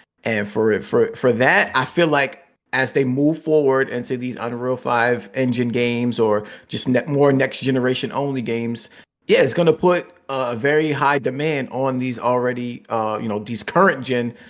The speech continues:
systems, and we might start to lose things like a performance mode or a sixty F P S mode. So I'm hoping that something like a pro model might allow for that to be a thing. Like we saw with Plague Tale Requiem, eventually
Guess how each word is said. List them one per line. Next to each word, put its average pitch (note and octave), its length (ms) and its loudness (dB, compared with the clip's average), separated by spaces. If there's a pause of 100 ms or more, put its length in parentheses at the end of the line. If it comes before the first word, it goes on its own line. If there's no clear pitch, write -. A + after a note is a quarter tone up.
(120)
systems, B2 600 0
and A#2+ 240 -4
we E3 100 6
might C#3+ 220 2
start D3+ 260 -2
to F3 100 -2
lose G#3+ 380 0
things G#2+ 460 -6
like A2+ 260 -8
a A2+ 60 -8
performance A2 600 -4
mode A2+ 200 -4
or G#2+ 80 -2
a - 20 -6
sixty A2+ 400 -6
F A#2 120 -4
P A2+ 140 -6
S - 140 -6
mode. G#2 320 -4 (280)
So - 180 -4
I'm E3 180 4
hoping C#3+ 360 4
that B2 140 2
something A#2+ 280 -2
like A2 160 -4
a G2+ 80 -6
pro D3+ 260 0
model A2 460 -2 (220)
might A2+ 200 -4
allow A#2+ 400 2
for A#2 220 -4
that A2+ 300 -4
to - 100 -8
be A2 180 -4
a F#2 60 -8
thing. G#2 260 -8
Like G2+ 180 -10
we B2+ 100 -4
saw C3+ 540 2 (340)
with A2 420 -6
Plague A#2 240 -2
Tale A2+ 180 -2
Requiem, A2+ 400 0
eventually A#2 680 -2